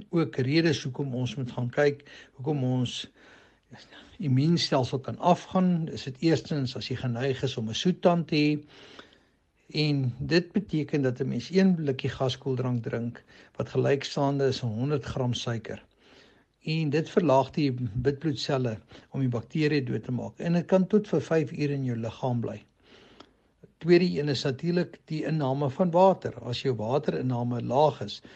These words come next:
het 'n mens 'n probleem, want dit maak dat 'n mens nie genoegsaam jou metabolisme ondersteun nie.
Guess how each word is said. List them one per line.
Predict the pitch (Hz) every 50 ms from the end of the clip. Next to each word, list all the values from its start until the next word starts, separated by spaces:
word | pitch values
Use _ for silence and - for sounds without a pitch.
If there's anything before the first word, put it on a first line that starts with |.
| - - - - - - - _ _ _ _ - -
het | 147 143 135 127
'n | 170 147
mens | 151 156 147 -
'n | 151 139
probleem, | - 151 147 151 208 202 156 120 110 110 110 110 117
want | 131 139 135 127 120
dit | 143 156 175 - - - -
maak | 135 127 123 123 127 139 135 135 -
dat | - 139 127 127 -
'n | - 127
mens | 127 127 127 123 131 135 120 - - - - - _ - - - - - - _ -
nie | 139 143 156 135
genoegsaam | - 156 156 151 151 139 - - 165 143 135 135 135 131
jou | 123 117 113
metabolisme | 120 120 113 - 123 117 123 123 143 147 131 - - 175
ondersteun | 160 156 156 156 127 - - - 147 143
nie. | 143 147 151 135